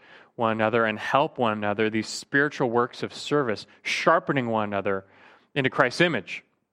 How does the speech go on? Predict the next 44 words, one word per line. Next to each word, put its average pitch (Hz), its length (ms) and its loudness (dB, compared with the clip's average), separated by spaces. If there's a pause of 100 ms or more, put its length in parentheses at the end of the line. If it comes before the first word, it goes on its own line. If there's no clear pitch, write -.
(1500)
And 175 100 4
now 214 100 8
with 220 120 4
our 196 100 6
time 254 220 4
today, 139 280 6
we're 185 180 2
gonna 240 120 4
give 175 380 2
one 180 420 2
final 170 300 4
message 143 380 0
here 127 220 2
on 127 260 2
the 123 80 0
church, - 540 -4 (800)
helping 151 300 2
us 139 220 0
think 151 300 0
through 147 160 2
these 135 260 0
issues 135 340 0
pertaining 139 720 -4
to 127 240 -4
the 131 120 0
church. - 600 -2 (560)
And 123 240 -4 (160)
th-, 143 100 -10 (420)
this 220 240 4
time, 180 300 4
I 196 40 6
wanna 208 220 4
drill 175 300 2
down 175 320 2 (100)
even 262 440 4
further 220 560 4
on, 147 200 2
on 131 180 -2
what 156 120 4
it 170 60 2
really 160 200 4
looks 170 300 2
like 135 240 2
to 196 600 2